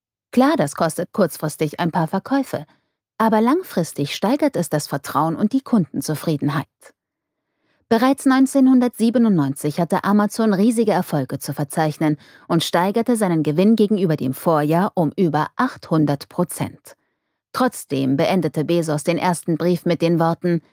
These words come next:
„Dies ist Tag eins für das Internet und auch Tag eins für Amazon Punkt com.“ Seitdem beendet er fast alle seine Briefe mit diesem Satz. Tag eins bedeutet für Bezos, dass Amazon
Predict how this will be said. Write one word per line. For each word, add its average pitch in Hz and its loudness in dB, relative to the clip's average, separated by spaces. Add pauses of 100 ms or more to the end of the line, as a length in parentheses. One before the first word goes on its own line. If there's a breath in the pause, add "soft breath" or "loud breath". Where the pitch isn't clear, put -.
(400 soft breath)
„Dies 247 2
ist - -2
Tag 151 0
eins 180 0
für 165 -4
das 147 -2
Internet 165 -2
und 262 2
auch 254 -2
Tag - -4
eins 147 -4
für 233 -2 (100)
Amazon 139 -4
Punkt 190 -4
com.“ - -4 (800)
Seitdem 208 2
beendet 233 2
er 233 0
fast - -2
alle 277 2
seine 226 2
Briefe 160 -2
mit 156 0
diesem 175 0
Satz. - -12 (500)
Tag 196 0
eins 269 2
bedeutet 247 0
für 214 0
Bezos, 175 0
dass 165 -2
Amazon 214 0